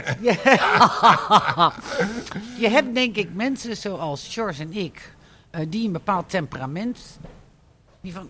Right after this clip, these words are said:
Speaker 1: die, ja,
Speaker 2: Ja.
Speaker 1: die een bepaald temperament hebben en die eigenlijk misschien wel, zou je kunnen zeggen, zonder luxaflex geboren zijn. Dus dan is het niet de vraag: "Waarom moet die luxaflex weg?" Voor ons is het de vraag: "Waar is die vandaan gekomen?" Eh, want ik, want hij, hij was er eerst niet.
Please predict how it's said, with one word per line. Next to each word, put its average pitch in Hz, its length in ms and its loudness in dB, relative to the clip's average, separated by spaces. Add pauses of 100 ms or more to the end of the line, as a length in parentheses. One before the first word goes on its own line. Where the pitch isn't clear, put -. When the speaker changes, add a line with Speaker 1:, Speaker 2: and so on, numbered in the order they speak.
(100)
Speaker 1:
die, 185 100 -16
ja, 143 100 -12
Speaker 2:
Ja. - 100 -12
Speaker 1:
die 208 80 -8
een 226 60 -4
bepaald 196 380 0
temperament 196 580 -4
hebben 214 300 -10
en 196 140 -10
die 180 140 -12
eigenlijk 208 340 -10
misschien 190 260 -14
wel, 170 240 -8
zou 190 200 -16
je 170 60 -16
kunnen 170 220 -12
zeggen, 156 200 -14
zonder 190 280 -8
luxaflex 165 720 -12 (240)
geboren 208 560 -4
zijn. 117 340 -6 (260)
Dus 180 100 -14
dan 240 100 -8
is 254 120 -4
het 226 120 -8
niet 247 200 -2
de - 80 -10
vraag: 180 340 -4
"Waarom 190 260 -4
moet 190 120 -8
die 180 100 -10
luxaflex 170 560 -8 (400)
weg?" 226 320 0
Voor 226 140 -8
ons 233 200 -6
is 202 100 -8
het 180 80 -12
de 185 80 -18
vraag: 175 280 -8 (400)
"Waar 220 180 -4
is 254 160 -4
die 220 100 -8
vandaan 214 360 -2
gekomen?" 143 680 -2 (460)
Eh, 190 360 -4
want 214 280 -6
ik, 226 120 -10 (180)
want 208 260 -8
hij, 233 140 0
hij 208 180 2
was 269 220 2
er 247 60 -8
eerst 233 320 -2
niet. 240 440 -2